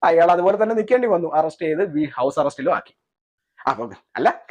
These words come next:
മുസ്ലിം ലീഗുകാരും കോൺഗ്രസ്സുകാരും ചിരിക്കണ്ട, നിങ്ങൾക്ക് ഇനിയും കിടക്കുകയല്ലേ. ഇന്ത്യ എന്നൊരു പരം വൈഭവ രാഷ്ട്രമാണെന്നും നമ്മൾ ഈ രാജ്യത്തിലെ ഒറ്റക്കെട്ടാണ്, നമ്മളെല്ലാ ജനങ്ങളും ഒരുമിച്ചാണ് എന്ന്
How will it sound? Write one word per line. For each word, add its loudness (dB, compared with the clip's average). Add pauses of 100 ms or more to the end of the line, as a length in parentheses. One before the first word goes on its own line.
(180)
മുസ്ലിം -2
ലീഗുകാരും 2
കോൺഗ്രസ്സുകാരും 2
ചിരിക്കണ്ട, 0
നിങ്ങൾക്ക് -6
ഇനിയും -2
കിടക്കുകയല്ലേ. -2 (1200)
ഇന്ത്യ 6 (100)
എന്നൊരു 4
പരം 4
വൈഭവ 2
രാഷ്ട്രമാണെന്നും 0
നമ്മൾ 0
ഈ 2
രാജ്യത്തിലെ 2
ഒറ്റക്കെട്ടാണ്, 0
നമ്മളെല്ലാ 2
ജനങ്ങളും -4
ഒരുമിച്ചാണ് -2
എന്ന് -8